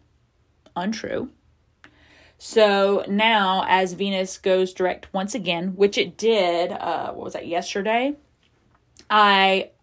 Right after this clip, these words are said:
I have to decide what I want my stories, my love stories, to look like moving forward. Um, how will I rewrite my love stories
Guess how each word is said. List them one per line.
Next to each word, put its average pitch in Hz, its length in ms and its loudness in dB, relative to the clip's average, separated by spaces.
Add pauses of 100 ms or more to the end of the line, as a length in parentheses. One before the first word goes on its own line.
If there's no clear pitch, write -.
(200)
I 202 180 6
have 202 280 -2
to 196 100 -12
decide 165 580 -6 (420)
what 196 280 0
I 185 180 0
want 180 380 -4
my 170 140 -4
stories, 165 800 -8
my 175 140 -8
love 170 300 -2
stories, 170 640 -8 (300)
to 214 140 -6
look 180 260 -4
like 175 480 -4
moving 185 480 -2
forward. 208 680 -4 (520)
Um, 170 580 -4 (460)
how 208 320 2
will 220 160 2
I 208 120 4
rewrite 196 680 -2 (100)
my 185 160 -4
love 170 240 -4
stories - 640 -14